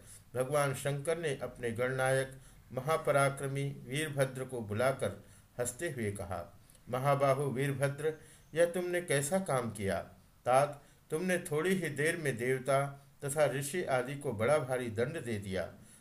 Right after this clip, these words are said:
वत्स, जिसने ऐसा द्रोहपूर्ण कार्य किया, इस विलक्षण यज्ञ का आयोजन किया और जिसे ऐसा फल मिला, उस दक्ष को तुम शीघ्र यहाँ ले आओ।"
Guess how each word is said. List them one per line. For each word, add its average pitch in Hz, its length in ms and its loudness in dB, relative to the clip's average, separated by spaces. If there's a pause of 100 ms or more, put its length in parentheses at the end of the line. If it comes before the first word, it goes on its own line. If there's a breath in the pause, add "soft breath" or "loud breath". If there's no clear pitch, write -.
(160 loud breath)
वत्स, 151 300 2 (420 loud breath)
जिसने 196 320 0
ऐसा 160 400 2
द्रोहपूर्ण 156 600 -2
कार्य 135 340 2
किया, 139 440 0 (320 loud breath)
इस 151 200 -2
विलक्षण 143 500 0
यज्ञ 151 340 -4
का 170 280 -2
आयोजन 127 460 0
किया 110 380 -2 (460 loud breath)
और 185 220 6
जिसे 165 260 -2
ऐसा 139 420 2
फल 151 240 -2
मिला, 107 360 -2 (380 loud breath)
उस 113 280 0
दक्ष 156 280 0
को 139 200 -4
तुम 123 240 -8
शीघ्र 165 400 -2
यहाँ 110 320 0
ले 117 120 0
आओ।" 90 280 0